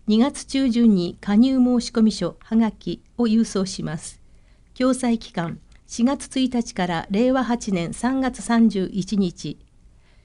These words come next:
四月一日以降に加入の場合は、掛け金納入の翌日から適用です。掛け金、一人当たり年額五百円。見舞金額、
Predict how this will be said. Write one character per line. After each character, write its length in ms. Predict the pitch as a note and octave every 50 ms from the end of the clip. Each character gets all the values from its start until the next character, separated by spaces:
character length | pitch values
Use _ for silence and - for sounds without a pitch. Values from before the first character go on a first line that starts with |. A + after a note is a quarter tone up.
| _ -
四 200 | - - A#3+ A#3+
月 220 | C#4 D4+ D4+ - - - C#4
一 120 | C4+ B3
日 240 | C#4+ C#4 - C4 B3+
以 60 | A#3
降 200 | - - B3+ A#3+
に 120 | A#3 A#3+
加 140 | A#3 A3 A3+
入 180 | A#3+ B3 B3+ B3+
の 120 | A#3+ A#3
場 120 | F#3 A3 G#3
合 220 | G3+ F#3+ F#3+ F3+
は、 220 | D3+ E3 E3 - - _
掛 140 | - - G#3
け 140 | G3 C4 C4
金 260 | C4 C4+ C4+ C4+ C4
納 180 | B3+ B3+ B3+ B3
入 220 | A#3+ A#3+ A#3+ A3
の 260 | G3 E3+ F3 F3 - -
翌 240 | G3 F#3+ F#3 F#3+ C4
日 220 | A#3 C4+ B3+ -
か 120 | - A#3 A3
ら 100 | G#3+ G3+
適 320 | - G3+ G3 - - F#3
用 160 | F#3 F3 E3
で 120 | C#3+ C3+ D#3+
す。 220 | - - - - - - - - - _ _ - - - - -
掛 160 | - - F#3
け 140 | - A#3 A3+
金、 280 | A#3 - E3+ D#3 - - - - - - _ - - - - - - - -
一 220 | - - - C4+ C4+
人 160 | B3+ C4+ C4
当 60 | B3+
た 120 | B3+ A#3 G3+
り 220 | F#3+ F#3+ F#3 F#3+ -
年 260 | F#3+ G#3+ A#3+ B3+ B3
額 220 | A#3+ A#3 A3 - E3+
五 140 | F#3 F#3 F3
百 300 | G3+ G#3+ G3 - - E3
円。 220 | D#3 D3+ D#3 D#3 - - - _ - _ - - - - _ - _ _ _ _ - - _ _ _
見 140 | A3 G3+ G#3+
舞 260 | A3+ B3+ C4+ C4 B3
金 280 | B3+ - B3 A#3+ A3+ G#3
額、 400 | F3 E3 - - - D3 F3